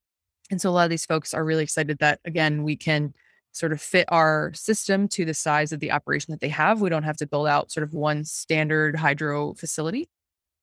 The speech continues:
Process that ore for them, significantly reduce the volume by fifty percent or more so that they can ship it to a refinery either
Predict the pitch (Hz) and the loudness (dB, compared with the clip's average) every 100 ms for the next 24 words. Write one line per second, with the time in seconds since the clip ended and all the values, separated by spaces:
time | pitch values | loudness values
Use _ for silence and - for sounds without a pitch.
0 | _ - 170 170 170 165 156 - 160 156 | _ 0 0 2 0 2 2 2 -2 -2
1 | 160 156 151 147 156 - 165 180 190 208 | -2 0 0 -4 -6 -8 -4 -2 -2 -2
2 | 190 175 165 160 156 - 156 151 151 175 | -2 0 -2 0 -2 -2 0 2 2 2
3 | 156 147 156 - - 151 156 147 143 147 | 0 -2 -6 -10 -10 -4 -2 -2 -2 -2
4 | 160 247 254 175 165 156 147 - 160 151 | -2 -2 -4 0 0 0 -4 -4 -4 -2
5 | 160 151 147 - - 147 147 147 147 143 | -4 -2 -4 -4 -4 -2 -2 -2 -2 -2
6 | 143 147 143 143 143 151 151 | -2 -2 -2 -4 -2 2 2